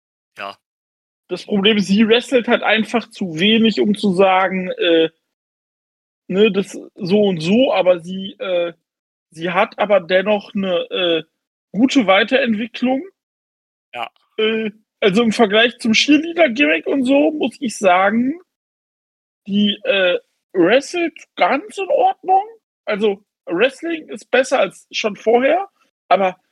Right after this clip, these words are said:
Speaker 2: ihr Auftreten mit diesem Gothic-Ding als, äh,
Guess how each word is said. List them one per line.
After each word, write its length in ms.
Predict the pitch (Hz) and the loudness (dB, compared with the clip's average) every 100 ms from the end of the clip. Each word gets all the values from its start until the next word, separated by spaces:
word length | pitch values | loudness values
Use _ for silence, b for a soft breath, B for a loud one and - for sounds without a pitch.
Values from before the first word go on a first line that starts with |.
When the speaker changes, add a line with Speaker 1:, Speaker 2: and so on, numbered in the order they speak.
| _ | _
Speaker 2:
ihr 180 | - - | -2 0
Auftreten 760 | - 330 - - - 196 - 196 | 2 0 -2 -10 -2 -2 -2 -4
mit 160 | 185 | -4
diesem 300 | 175 175 175 | -4 -6 -2
Gothic-Ding 800 | 214 262 302 226 - 226 214 208 | 0 2 0 -2 0 2 2 2
als, 440 | 175 170 - - _ | 2 2 -2 -20 _
äh, 360 | - 160 156 | 0 2 2